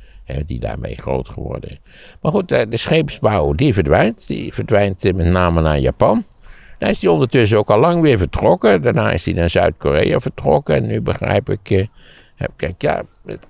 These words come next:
investeringscyc-, invente-, investeringscycli in het bedrijfsleven is bij mijn weten een jaar of vijfentwintig en dan is de boel afgeschreven. Dan kun je vertrekken in principe. Dus als je denkt van, nou ja, ik ga hier geen grote winsten boeken,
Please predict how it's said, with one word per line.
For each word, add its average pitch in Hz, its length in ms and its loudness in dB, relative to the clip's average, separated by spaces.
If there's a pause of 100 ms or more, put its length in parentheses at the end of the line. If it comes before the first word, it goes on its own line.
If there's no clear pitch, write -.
(140)
investeringscyc-, - 1120 -6
invente-, 127 580 -4
investeringscycli 127 1300 -4
in 107 240 -2
het 110 180 -2
bedrijfsleven 113 760 2
is - 400 -6 (600)
bij 80 200 -2
mijn 78 180 0
weten 78 320 0
een 64 60 -6
jaar 80 280 -2
of - 80 -4
vijfentwintig 135 880 -4
en 151 60 -6
dan - 160 -8
is - 100 -16
de - 80 -8
boel 64 320 -8
afgeschreven. - 720 -6
Dan 156 120 -10
kun - 160 -6
je - 140 -8
vertrekken - 540 -8
in - 120 -8
principe. - 580 -16 (460)
Dus 110 140 -10
als 113 160 -8
je 113 100 -6
denkt 110 280 -2
van, 95 120 -4
nou 104 140 -4
ja, 107 100 -2
ik 90 140 -8
ga 87 140 -4
hier 85 280 -2
geen 76 160 -2
grote 80 320 -4
winsten 127 380 -6
boeken, 113 380 -8